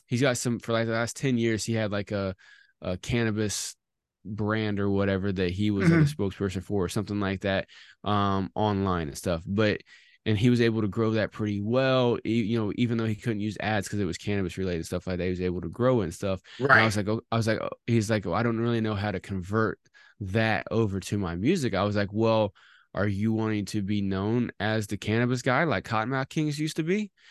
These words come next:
Speaker 2: Or
Speaker 1: And he's like,
Speaker 2: Cypress Hill.
Speaker 1: "Or Cypress Hill." Right, exactly.
Speaker 2: Right?
Speaker 1: And
Speaker 2: I mean,
Speaker 1: he
Speaker 2: and
Speaker 1: was
Speaker 2: Cottonmouth Kings is a great reference,
Speaker 1: Right.
Speaker 2: by the way,
Speaker 1: Yeah,
Speaker 2: too.
Speaker 1: no,
Speaker 2: Awesome sauce.
Speaker 1: it's right there, right
Speaker 2: Yeah.
Speaker 1: there, right there.
Speaker 2: Yeah.
Speaker 1: You know what I'm saying? I got 'em on the wall
Speaker 2: Exactly.
Speaker 1: too. But
Speaker 2: Word.
Speaker 1: like,
Speaker 2: Word.
Speaker 1: but they,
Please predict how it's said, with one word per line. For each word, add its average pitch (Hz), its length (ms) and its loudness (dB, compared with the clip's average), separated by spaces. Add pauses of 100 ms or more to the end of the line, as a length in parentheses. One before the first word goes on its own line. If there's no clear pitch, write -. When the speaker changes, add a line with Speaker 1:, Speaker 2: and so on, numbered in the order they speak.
Speaker 2:
Or 151 160 6
Speaker 1:
And 117 80 6
he's 117 180 6
like, 117 140 6
Speaker 2:
Cypress 170 460 8
Hill. 196 500 6
Speaker 1:
"Or 117 100 -2
Cypress 113 380 2
Hill." 160 220 2
Right, 127 280 4
exactly. 151 380 6
Speaker 2:
Right? 208 200 6 (300)
Speaker 1:
And 240 140 6
Speaker 2:
I 226 40 8
mean, 233 120 8
Speaker 1:
he 233 80 10
Speaker 2:
and - 80 8
Speaker 1:
was - 80 8
Speaker 2:
Cottonmouth 214 400 8
Kings 190 240 -4
is 143 100 -6
a 143 120 -2
great 143 380 4
reference, 135 440 2
Speaker 1:
Right. 175 120 4
Speaker 2:
by 110 60 -2
the 110 60 -6
way, 123 160 0
Speaker 1:
Yeah, 190 80 2
Speaker 2:
too. 147 160 2
Speaker 1:
no, 156 160 0
Speaker 2:
Awesome 131 280 0
sauce. 123 520 -2
Speaker 1:
it's - 80 -16 (180)
right 156 260 -4
there, 180 280 2
right 151 240 0
Speaker 2:
Yeah. 175 220 6
Speaker 1:
there, 190 120 2
right 151 200 -2
there. 180 340 0
Speaker 2:
Yeah. 151 80 8
Speaker 1:
You 135 60 8
know 143 80 6
what - 20 4
I'm 147 80 2
saying? 165 240 2
I 147 60 2
got 165 160 4
'em 160 100 2
on 151 80 2
the 151 60 8
wall 143 200 6
Speaker 2:
Exactly. 135 120 0
Speaker 1:
too. 151 180 4 (400)
But 151 180 8
Speaker 2:
Word. - 60 6
Speaker 1:
like, 143 260 4
Speaker 2:
Word. 160 320 6
Speaker 1:
but 160 100 4
they, 202 140 6